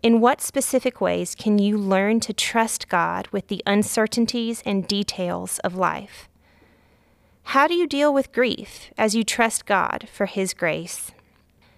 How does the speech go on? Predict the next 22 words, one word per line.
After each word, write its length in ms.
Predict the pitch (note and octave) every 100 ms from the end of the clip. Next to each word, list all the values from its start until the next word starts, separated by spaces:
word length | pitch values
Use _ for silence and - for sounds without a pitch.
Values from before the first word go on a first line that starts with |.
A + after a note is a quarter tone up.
| _ _ _ -
In 180 | C#4+
this 220 | C#4+ C#4 B3
lesson, 380 | A#3 - C#4
you 120 | C4+ A3+
read 180 | G3+
the 60 | G#3
following 520 | - G3+ G#3 A3 A3+
quote 680 | G#3+ - B3+ F#3+ E2+ - - _
by 140 | G3+ G3+
Doctor 320 | G3 F#3 G3
Stephen 720 | - - - G#3+ G#3+ G#3+ G#3 -
Davey, 520 | G3 F3 D#3+ - G3 F#3+
"The 120 | G3+
law 280 | G3 G3 A#3
declared, 540 | C4+ - A#3+ G#3+ G#3
'Keep 280 | - A#3+ A#3+
out,' 400 | F3 D#3+ - - - _ _ -
and 160 | F#3
grace 320 | F#3+ F#3 F#3+
exclaimed, 600 | A3 - - F#3+ E3+ E3+
'Welcome 440 | F3+ F3+ F3 G3+ F#3
home.'" 400 | F3 D3+ E3+